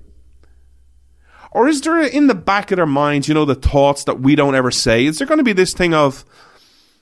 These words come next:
"Man, they left. We have to make it as hard as possible for them to leave.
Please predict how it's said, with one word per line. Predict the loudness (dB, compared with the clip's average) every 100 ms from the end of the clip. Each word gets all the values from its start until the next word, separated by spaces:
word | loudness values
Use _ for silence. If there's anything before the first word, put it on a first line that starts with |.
| _ _ _ _ _ _ _ -4
"Man, | 0 0
they | 0 0
left. | 2 0 -4 -16 -20 _ _ _ _ _ _
We | -2 0
have | 0 -2
to | -2
make | 0 2 0
it | -2
as | -2
hard | -2 0 0 -2
as | -4
possible | -2 -2 -4 -8
for | -4
them | -4 -4
to | -6
leave. | -6 -6 -6 -14